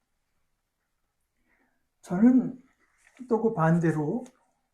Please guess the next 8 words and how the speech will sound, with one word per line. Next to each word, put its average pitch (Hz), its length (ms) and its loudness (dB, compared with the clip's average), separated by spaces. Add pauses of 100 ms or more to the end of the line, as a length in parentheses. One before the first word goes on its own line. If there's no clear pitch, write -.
(500)
어떤 196 420 -12 (2500)
독일에서 160 680 -4
이제 151 280 -12
공부하시고 147 680 -8
와서 135 800 -14 (2000)
여기서 135 280 -16
교수하시는 143 800 -12
분은 160 440 -14